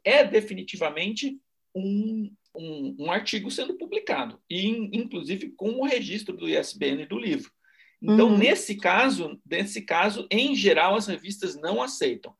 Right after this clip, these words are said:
Speaker 1: O que se aceita é o contrário. Então, é muito comum, é, a maioria dos pesquisadores faz isso, é você publicar o artigo, porque a, a velocidade dos periódicos é muito mais rápida, né, do que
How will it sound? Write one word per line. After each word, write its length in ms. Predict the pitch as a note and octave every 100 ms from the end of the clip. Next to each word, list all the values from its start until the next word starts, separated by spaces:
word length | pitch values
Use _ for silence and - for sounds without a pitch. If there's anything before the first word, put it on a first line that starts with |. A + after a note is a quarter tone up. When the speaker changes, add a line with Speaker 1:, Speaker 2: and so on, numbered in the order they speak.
| _ _ -
Speaker 1:
O 140 | A3+
que 160 | - F#4+
se 160 | -
aceita 720 | G#3+ F3 - F3+ A3 G3 - -
é 100 | A3
o 100 | C4+
contrário. 640 | D#4+ F4+ C4+ A#3 A3 C3+ - _ _ _ _
Então, 140 | A#3
é 80 | C4+
muito 540 | A3+ A3+ C4+ E4 -
comum, 480 | F4 G#3+ D#3+ G#3 C#4 - _ - _ _ _ _ _ _ _ -
é, 280 | C3+ C3+
a 80 | C3
maioria 320 | C3 C#3+ D#3+
dos 100 | A3+
pesquisadores 580 | - G3 - D#3+ E3 D#3
faz 300 | - C#3+ C#3
isso, 320 | D#3+ A3 C#4 - _ _ -
é 100 | D#3+
você 280 | G3+ G#3+ G#3+
publicar 720 | - A#3+ C4+ C4+ D#4 E4 C#4+
o 60 |
artigo, 500 | A3 G3+ - A#3 E4+
porque 460 | D4+ A3+ G#3+ G#3+ - _
a, 400 | E3+ F3+ F3 D#3+
a 40 | D#3+
velocidade 640 | F#3+ G#3 G3+ E3+ D#3+ D#3+
dos 140 | D#3
periódicos 720 | - D3+ D3+ C#3+ C#3 C#3+ C3+
é 60 | C#3+
muito 260 | D#3 G3+
mais 560 | E3+ D3+ C#3+ - - - _ _ -
rápida, 480 | G#3+ C#4 - C3+ C3
né, 140 | G#3
do 140 | A3+ C3+
que 460 | D3+ C#3+ B2+ A#2+